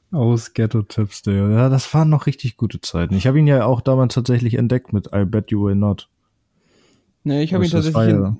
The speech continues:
Speaker 2: ich hab ihn durch Hamburger Hänger entdeckt.
Speaker 1: Ja.
Speaker 2: Weil ich ja damals ja auch C O D gezockt hatte und so.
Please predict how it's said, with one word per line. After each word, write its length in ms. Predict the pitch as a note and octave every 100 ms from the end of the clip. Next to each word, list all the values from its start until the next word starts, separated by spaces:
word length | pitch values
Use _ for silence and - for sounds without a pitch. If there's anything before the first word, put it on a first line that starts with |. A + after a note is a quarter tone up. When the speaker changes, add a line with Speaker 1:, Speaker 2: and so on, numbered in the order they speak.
| - _ _
Speaker 2:
ich 120 | -
hab 80 | E3
ihn 100 | D#3
durch 240 | C#3+ C#3+ D#3
Hamburger 360 | D3 D3 C#3
Hänger 280 | C#3 C3 C3+
entdeckt. 480 | A2 G#2+ A2+ - _ _ _ _ _ -
Speaker 1:
Ja. 220 | A#2 A2
Speaker 2:
Weil 80 | A2
ich 60 |
ja 80 | B2+
damals 320 | A2+ A2+ A#2
ja 80 | B2
auch 80 | A#2
C 180 | - A2
O 20 |
D 140 | A2
gezockt 380 | A2 A2 - -
hatte 160 | A2+ -
und 160 | A2+
so. 200 | - -